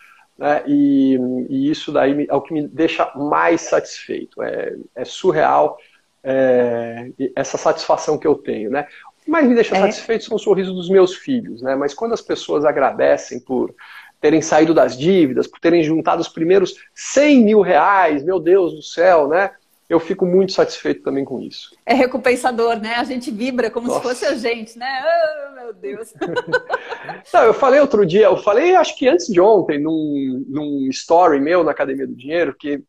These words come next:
Speaker 1: veio uma pergunta, "Ah, se você é tão rico assim, por que você fica fazendo vídeo no YouTube, no Instagram?" Eu falava, Ó, primeiro, quem é rico faz o que quer, né? E segundo, né, eu não faço isso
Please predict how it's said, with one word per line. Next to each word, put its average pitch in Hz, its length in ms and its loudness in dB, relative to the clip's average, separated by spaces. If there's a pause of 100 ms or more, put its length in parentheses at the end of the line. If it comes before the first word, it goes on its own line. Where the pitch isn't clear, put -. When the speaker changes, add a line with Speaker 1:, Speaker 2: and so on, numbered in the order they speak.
Speaker 1:
veio 180 160 2
uma 185 160 0
pergunta, 147 400 0
"Ah, - 260 2 (140)
se - 120 -10
você 285 240 0
é - 20 -2
tão 247 160 4
rico 214 240 2
assim, 226 200 -2
por 220 60 -14
que 226 100 -4
você 214 140 -2
fica - 240 -2
fazendo 185 380 2
vídeo 175 440 0 (300)
no 175 120 6
YouTube, 185 580 4
no 170 180 6
Instagram?" 165 440 4
Eu 151 80 4
falava, 208 220 4
Ó, 160 80 4
primeiro, 220 600 4 (440)
quem 269 200 2
é 269 40 4
rico 247 240 2
faz 208 200 2
o 202 40 -4
que 233 120 0
quer, - 360 0
né? 147 220 2
E 233 80 2
segundo, 220 640 4
né, 160 180 4
eu 214 60 2
não 311 120 2
faço 262 440 0
isso 185 440 -4